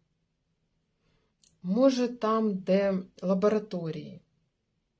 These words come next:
щось з хімією зв'язано. Також от з рідинами. В цьому місяці дуже багато, е, кубкових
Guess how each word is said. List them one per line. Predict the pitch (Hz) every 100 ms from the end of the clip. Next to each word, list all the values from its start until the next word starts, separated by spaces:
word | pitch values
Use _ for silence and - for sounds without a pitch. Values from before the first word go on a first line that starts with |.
| _ _ _ _ _
щось | - 208 202 -
з |
хімією | - - 220 202 180 165
зв'язано. | 156 160 156 147 151 151 151 180 190 _ _ _ _ _ _ _ _ _ _ _ _ _ _ _ _ _ _
Також | 196 190 190 185 180
от | - -
з | 165 175
рідинами. | 220 190 202 170 156 156 - _ _ _ _ _ _
В |
цьому | - 262 285 240
місяці | 202 240 302 - 190 - - - - _ _ _ _ _ -
дуже | 160 262 277 247
багато, | 185 185 180 214 226 220 185 165 160 - _ _ _ _ _ _ _ _ _ 185
е, | 180
кубкових | - 240 233 - 196 190 185 -